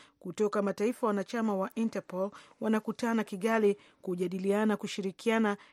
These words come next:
katika kutokomeza changamoto za usalama mdogo sehemu mbalimbali ulimwenguni. Wadau kwenye sekta ya usalama wanasema bila ushirikiano wa mataifa ya dunia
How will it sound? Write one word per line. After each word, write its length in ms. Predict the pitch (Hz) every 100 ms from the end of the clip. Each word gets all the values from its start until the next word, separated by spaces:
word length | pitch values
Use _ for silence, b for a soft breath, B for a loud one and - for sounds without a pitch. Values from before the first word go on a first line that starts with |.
| -
katika 280 | 214 226
kutokomeza 720 | 226 220 226 208 202 196 175 175
changamoto 600 | 202 185 190 202 190 196
za 120 | 180
usalama 460 | 175 208 196 202 185
mdogo 500 | 180 196 175 180 170 b b
sehemu 340 | - 233 220 196
mbalimbali 540 | 185 190 185 180 175
ulimwenguni. 640 | 180 175 180 185 180 175 156 b b b b -
Wadau 320 | 226 233 233
kwenye 220 | 220 202
sekta 320 | 185 208 -
ya 40 | 202
usalama 420 | - 202 196 226
wanasema 580 | 208 196 - 247 240 214
bila 220 | 208 202
ushirikiano 640 | 190 - 185 - 220 233
wa 40 | 202
mataifa 500 | 185 - 202 202 190
ya 60 |
dunia 360 | 185 208 220